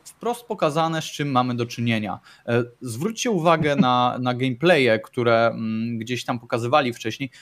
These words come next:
Zwróćcie uwagę, jak Ellie, e, zabija te postacie, jak, jaki ona ma wyraz twarzy. Widać, że to jest taka twarda, przepraszam za określenie, suka. I dokładnie taki sam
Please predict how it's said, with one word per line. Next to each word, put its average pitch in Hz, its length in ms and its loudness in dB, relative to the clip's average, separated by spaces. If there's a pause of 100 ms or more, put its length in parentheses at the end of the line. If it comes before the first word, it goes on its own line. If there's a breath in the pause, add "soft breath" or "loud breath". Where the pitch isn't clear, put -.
(140 soft breath)
Zwróćcie 214 380 -6
uwagę, 185 340 0
jak 160 380 2
Ellie, 156 420 -2 (100)
e, 127 280 -4 (240)
zabija 135 540 0
te - 120 -12
postacie, - 480 -6
jak, 120 280 -4
jaki 139 240 -6
ona 151 140 0
ma 151 120 0
wyraz 156 280 -4
twarzy. 117 440 -2
Widać, 170 280 -2
że 123 80 -4
to 143 100 -6
jest - 140 -6
taka - 180 -10
twarda, 160 800 0
przepraszam 139 440 -4
za 123 80 -2
określenie, 151 400 -8 (240 soft breath)
suka. - 640 -6 (340 soft breath)
I 156 180 -4 (100)
dokładnie 170 640 0
taki 180 260 -4
sam 131 400 -2